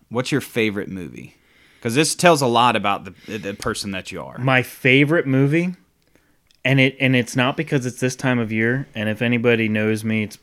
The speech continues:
Speaker 2: I, and I, and I re-, and Lindsay can agree to this, 'cause I basically can tell you the entire movie word for word, Home Alone.
Speaker 1: Nice.
Speaker 2: Absolutely <laughs> fucking love that movie.
Speaker 1: Solid.
Speaker 2: I used to sit in my office, I used to share an office with somebody, I used to sit in my office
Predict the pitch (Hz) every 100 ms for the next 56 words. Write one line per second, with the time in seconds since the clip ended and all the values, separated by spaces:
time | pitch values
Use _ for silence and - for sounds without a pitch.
0 | - 110 104 113 101 98 98 107 101 95
1 | 101 101 _ _ _ - 110 104 104 123
2 | 107 107 110 113 110 - 107 98 104 104
3 | 101 101 98 - - 107 98 92 113 113
4 | 123 117 117 110 110 101 - 117 110 107
5 | 101 95 - 107 107 104 101 110 101 -
6 | - - _ 101 104 117 120 104 104 117
7 | - - 113 107 95 82 - _ _ _
8 | - - 143 160 - 156 131 139 131 131
9 | 120 - 131 - 127 - 143 117 117 123
10 | 123 131 120 120 104 95 - - - 92
11 | 95 160 214 202 202 185 180 - 160 165
12 | 160 135 113 110 110 104 135 135 127 113
13 | 101 95 101 - 101 90 87 104 113 120
14 | - 160 160 156 123 113 104 98